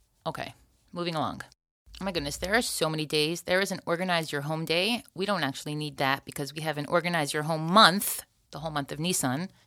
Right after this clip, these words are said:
Do you know there's actually a day called the Nothing Day, which would never fly by Jews because there's never a day that we do nothing. Every day is just nonstop mitzvahs, twenty-four hours a day. So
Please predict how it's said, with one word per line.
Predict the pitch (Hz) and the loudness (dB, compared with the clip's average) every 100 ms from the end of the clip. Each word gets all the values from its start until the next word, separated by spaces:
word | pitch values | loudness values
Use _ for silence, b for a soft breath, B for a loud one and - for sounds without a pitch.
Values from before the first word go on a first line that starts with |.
| - | -8
Do | - | 2
you | |
know | 220 | 6
there's | 202 180 | 6 6
actually | 175 - 170 | 2 0 0
a | |
day | 165 | -2
called | 165 165 160 | 0 0 2
the | 165 | 2
Nothing | 165 156 190 180 | 4 4 2 4
Day, | 185 196 214 | 6 6 2
which | - 160 - | -2 -4 -2
would | 175 170 | -2 0
never | 175 165 143 | 6 6 4
fly | 135 170 135 139 | -2 0 0 2
by | 139 | -2
Jews | 127 131 - | -2 -8 -8
because | - 175 | -2 6
there's | 226 | 8
never | 233 294 302 | 10 10 10
a | 262 | 8
day | 220 175 | 10 8
that | 160 | 6
we | 180 | 2
do | 170 | 0
nothing. | 180 143 - 117 - | 0 0 -2 -8 0
Every | 190 208 | 0 2
day | 170 143 | 2 2
is | 135 - | -2 -8
just | - 123 | -8 -6
nonstop | 170 175 185 - 139 | 2 4 4 2 2
mitzvahs, | 135 - 107 104 - | 0 -8 -10 -8 6
twenty-four | 311 320 254 | 8 8 8
hours | 196 160 - | 8 6 2
a | |
day. | 135 - - | -6 -8 -6
So | - - | -4 -4